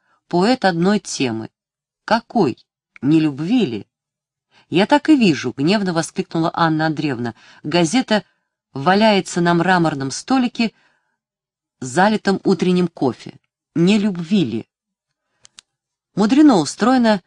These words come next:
гениальное сердце. Казалось бы, изо дня в день творя чудеса, и сознавая это,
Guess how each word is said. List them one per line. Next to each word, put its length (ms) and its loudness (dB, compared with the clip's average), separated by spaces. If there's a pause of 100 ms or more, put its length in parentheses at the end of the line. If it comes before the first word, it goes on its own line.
(260)
гениальное 560 2
сердце. 540 -8 (140)
Казалось 440 0
бы, 160 -4
изо 340 -4
дня 220 -2
в 80 -6
день 300 -2
творя 320 -4
чудеса, 720 -6
и 80 -10
сознавая 640 -2
это, 420 -8